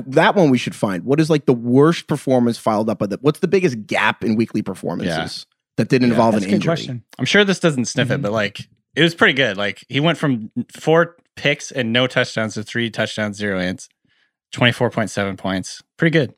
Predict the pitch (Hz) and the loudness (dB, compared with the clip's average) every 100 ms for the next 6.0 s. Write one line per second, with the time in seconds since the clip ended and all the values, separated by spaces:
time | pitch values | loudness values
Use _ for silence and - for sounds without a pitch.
0 | - 151 240 339 320 - 135 117 131 139 | -2 4 4 4 2 2 2 2 2 0
1 | 151 139 127 113 135 135 - 107 110 - | -2 -2 -2 0 0 -2 -4 -2 -2 -2
2 | 104 - 98 104 120 117 110 123 123 120 | -4 -2 -4 -4 -6 -8 -4 0 0 0
3 | 104 - 110 - 104 104 104 104 98 92 | -4 -2 -2 -2 -4 -4 -2 -2 -2 -4
4 | 104 104 104 104 95 95 - - 80 98 | -4 -2 -2 -4 -6 -8 -10 -12 -10 -6
5 | 107 117 117 123 127 117 117 - 123 120 | -4 -2 0 0 0 0 -2 -2 -2 -2